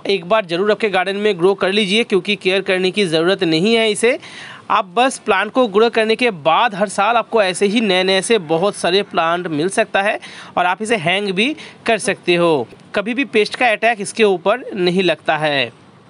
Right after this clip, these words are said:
इस लिस्ट पे नेक्स्ट प्लांट है विनका। बहुत ही कॉमन प्लांट है, सबके घर में ही रहते हैं।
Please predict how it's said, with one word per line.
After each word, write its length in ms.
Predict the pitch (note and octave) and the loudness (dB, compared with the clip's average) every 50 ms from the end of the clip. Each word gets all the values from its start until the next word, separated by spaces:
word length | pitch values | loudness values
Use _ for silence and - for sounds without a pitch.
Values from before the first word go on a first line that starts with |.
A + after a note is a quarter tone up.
| - _ _ _ _ _ _ - - - - - | -20 _ _ _ _ _ _ -20 -20 -20 -12 -8
इस 120 | A3+ - - | -8 -4 0
लिस्ट 200 | B3 C#4 - - | 0 0 0 0
पे 140 | - D4 C#4 | 0 0 0
नेक्स्ट 440 | B3 G3 G3 G#3+ A#3+ - - - - | 2 2 2 2 2 0 -4 -6 -4
प्लांट 360 | - B3 A#3 A#3+ A#3+ A#3+ A#3 | -2 0 0 0 0 -2 0
है 80 | B3 B3+ | 0 0
विनका। 560 | A3 D#3 A3 G3+ G3+ F#3+ - A3 G#3+ A3+ C#4+ D#4+ - | 0 -2 -2 -4 -2 -2 0 0 0 0 -2 -4 -6
बहुत 340 | F#3+ D3+ D3+ D#3+ F3+ - - | -4 -2 0 0 0 0 -2
ही 40 | A3 F#3+ | -4 -4
कॉमन 440 | - F#3+ F3 F3 F#3 G3+ G#3+ A3+ A3 | -2 0 0 2 2 2 2 0 -2
प्लांट 460 | - - F#3+ E3+ E3+ F#3+ G#3 G#3+ - | -2 -2 -2 0 0 0 -2 -2 -2
है, 80 | G#3 A3+ | -2 -2
सबके 360 | A3 - F#3+ D#3 - - G#3+ G3 | -2 -2 -4 -4 -2 -2 -2 0
घर 160 | D#3 F3 F3 F3+ | 0 0 0 0
में 120 | F#3+ F#3+ | 0 0
ही 120 | F#3 G3+ A3+ | 0 0 0
रहते 380 | F#3+ D#3+ D3 E3+ F#3 - - G#3+ | 0 0 0 0 -2 0 0 0
हैं। 180 | G3+ G#3+ C4 | 0 0 -2